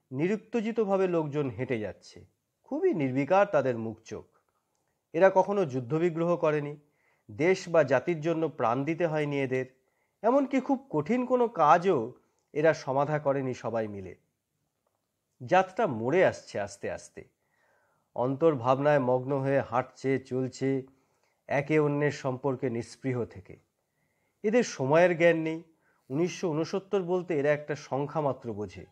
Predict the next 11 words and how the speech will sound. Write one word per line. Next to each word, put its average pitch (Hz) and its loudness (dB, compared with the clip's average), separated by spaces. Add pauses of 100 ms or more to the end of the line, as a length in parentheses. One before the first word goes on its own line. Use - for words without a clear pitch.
(580)
দু 131 -2
হাজার 165 6
বছরের 151 -2
ইতিহাস 143 -4
বোঝে 110 -10
না। 92 -14 (760)
এদের 208 6
কাছে 226 2
টেলিপ্যাথি 185 0
কিংবা 151 -4
ক্রিক্রো 170 -4